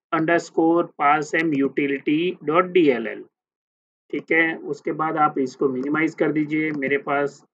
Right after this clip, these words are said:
डीएलएल file है, ये कॉपी करने के बाद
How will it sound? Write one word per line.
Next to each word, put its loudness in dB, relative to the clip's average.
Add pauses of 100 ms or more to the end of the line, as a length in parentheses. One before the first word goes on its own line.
(100)
डीएलएल -2
file -4
है, -4 (640)
ये -2
कॉपी 0
करने 2
के 0
बाद -2